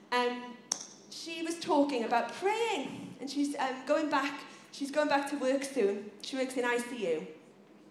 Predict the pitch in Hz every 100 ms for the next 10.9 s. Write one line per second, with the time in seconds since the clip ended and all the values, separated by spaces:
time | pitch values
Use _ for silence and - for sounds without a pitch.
0 | - - - 247 240 226 233 - - -
1 | - - 311 - 339 320 320 - - 427
2 | 415 185 175 190 - - - - 311 294
3 | 320 392 403 - 311 - 285 220 226 202
4 | 185 180 190 170 170 - - 160 160 180
5 | - 247 - 262 294 311 415 480 - 240
6 | 208 226 247 247 277 - 320 294 - 285
7 | 277 392 - - - 262 269 262 254 240
8 | - 247 240 170 180 - - - - 294
9 | 320 294 277 392 214 185 233 - - 285
10 | 285 - 277 302 381 - 247 -